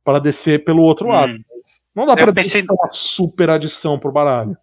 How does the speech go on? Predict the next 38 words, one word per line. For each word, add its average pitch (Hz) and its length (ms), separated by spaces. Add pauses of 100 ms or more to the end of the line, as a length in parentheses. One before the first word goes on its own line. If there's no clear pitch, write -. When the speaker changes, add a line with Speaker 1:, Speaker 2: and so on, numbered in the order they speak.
(120)
Speaker 2:
Eu - 80
pensei 185 260
no 175 120
Dual, 147 280
mas 170 180
ele 151 140
já 151 140
tinha 156 200
o 147 40
Dual 120 380
de 113 100
Zendikar, 113 460
Speaker 1:
É, 139 40
ele 139 100
Speaker 2:
né? 127 60
Speaker 1:
já 147 60
Speaker 2:
Então, 131 160
Speaker 1:
tinha 135 140
Speaker 2:
de 127 100
Speaker 1:
Dual. 120 180
Speaker 2:
fato, 127 200 (260)
não 123 120
tinha 139 220
nada. 117 420 (160)
Speaker 1:
E 147 280
Speaker 2:
E 262 40
Speaker 1:
quanto 196 140
Speaker 2:
aqui 277 100 (300)
Speaker 1:
ao 165 140
Cycling, 160 300
né, 151 120
que 151 80
você 143 260
falou, 147 540
é 185 80
um 196 80
deck 175 220
Speaker 2:
É. 113 240